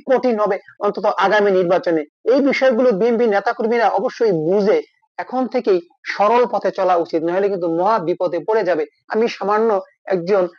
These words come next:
দেশের নাগরিক হিসাবে কথাগুলো বললাম, আশা করি আমার কথাগুলো আপনারা হয়তো বুঝতে পেরেছেন।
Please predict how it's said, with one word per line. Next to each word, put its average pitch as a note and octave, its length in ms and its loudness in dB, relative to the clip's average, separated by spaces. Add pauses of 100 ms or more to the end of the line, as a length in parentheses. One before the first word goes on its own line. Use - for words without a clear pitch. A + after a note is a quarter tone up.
(200)
দেশের F3 220 0
নাগরিক G3 400 2
হিসাবে F#3+ 280 -2
কথাগুলো F3+ 400 -2
বললাম, E3 320 0
আশা F3+ 180 -6
করি G#3+ 160 0
আমার G#3 180 -2
কথাগুলো G#3 420 0 (220)
আপনারা G3 320 0
হয়তো F3 220 0
বুঝতে E3+ 320 0
পেরেছেন। D3+ 360 -4